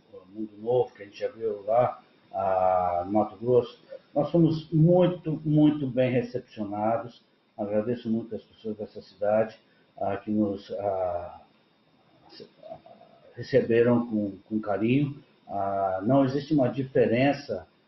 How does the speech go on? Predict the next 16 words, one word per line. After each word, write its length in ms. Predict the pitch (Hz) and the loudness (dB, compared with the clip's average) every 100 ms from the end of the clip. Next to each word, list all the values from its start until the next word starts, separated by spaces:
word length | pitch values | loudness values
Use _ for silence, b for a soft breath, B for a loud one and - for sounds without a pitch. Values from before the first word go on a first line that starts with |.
| _ _ | _ _
entre 680 | 113 123 135 127 113 110 104 | -2 0 -2 -4 -2 2 2
a 280 | 98 104 104 | 2 -2 -2
loja 380 | 110 113 113 107 | 2 0 0 -6
de 140 | 113 | -2
Eldorado 580 | 110 107 104 117 123 117 | -2 0 0 4 4 2
e 40 | |
outras 300 | 117 110 104 | -4 -6 -6
lojas 320 | 110 113 107 - | 0 0 0 -8
que 100 | 104 | -10
nós 180 | 107 | -8
abrimos 400 | 104 - 113 113 | -8 -8 -8 -8
até 200 | 101 - | -10 -8
agora, 460 | 98 98 113 127 107 | -8 -2 2 4 2
em 100 | - | -4
termos 320 | 110 107 104 | -4 -4 -6
de, 220 | - 98 | -14 -18